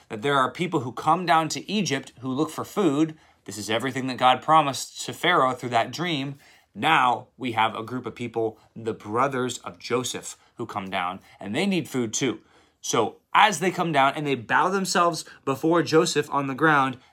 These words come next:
Joseph remembers, he sees them and he recognizes them. The brothers don't recognize Joseph. And this is probably because Joseph looked completely different. It's probably 'cause he was wearing all the Egyptian stuff, which meant he's probably clean shaven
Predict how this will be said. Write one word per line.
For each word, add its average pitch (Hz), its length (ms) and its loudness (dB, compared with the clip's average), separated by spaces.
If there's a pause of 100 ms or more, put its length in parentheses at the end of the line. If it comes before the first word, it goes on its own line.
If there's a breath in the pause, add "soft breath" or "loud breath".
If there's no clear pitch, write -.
Joseph 170 640 2
remembers, 139 1200 -2 (220)
he 123 120 -12
sees 180 280 -2
them 139 160 -2
and 120 80 -6
he 143 100 -4
recognizes 120 640 -4
them. 107 300 -8 (160)
The 110 80 -6
brothers 143 340 2
don't 123 160 -4
recognize 107 480 -6
Joseph. - 460 -4 (340 loud breath)
And 110 80 -10
this 117 160 -8
is 107 100 -6
probably 127 440 2
because 107 440 -6 (220 soft breath)
Joseph 117 420 0
looked 120 200 -6
completely 120 340 -8
different. 120 360 -6 (140 soft breath)
It's - 80 -20
probably 120 240 0
'cause 113 200 -6
he 123 60 -6
was 110 120 -6
wearing 117 300 0
all 113 240 2
the 117 140 -8
Egyptian 117 440 -8
stuff, 113 340 0
which 110 180 -10
meant 110 240 -6 (180 loud breath)
he's 113 120 -10
probably 113 220 -2
clean 120 320 -8
shaven 123 560 -2